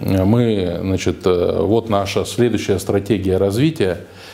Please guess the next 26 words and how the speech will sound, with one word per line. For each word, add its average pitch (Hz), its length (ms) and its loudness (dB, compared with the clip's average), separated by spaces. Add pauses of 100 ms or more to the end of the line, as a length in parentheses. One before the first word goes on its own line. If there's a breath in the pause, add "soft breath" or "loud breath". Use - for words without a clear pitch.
(120 loud breath)
И 101 100 2
вот 101 180 4
для 101 160 4
того, 107 280 2
чтобы, 98 320 0
значит, 92 480 -2
э, 92 360 2
сделать 98 520 0
то, 101 80 0
что - 180 -4
мы 98 120 0
хотим, 127 420 2
нам 101 180 2
нужно 95 360 0
ещё 87 340 0
двадцать 95 360 2
семь 92 100 2
миллионов 92 400 0
рублей. 85 320 0
За 95 100 2
это 107 200 2
мы 92 100 2
готовы 90 380 0
в 90 40 0
нашем 87 300 0
бизнесе 107 400 2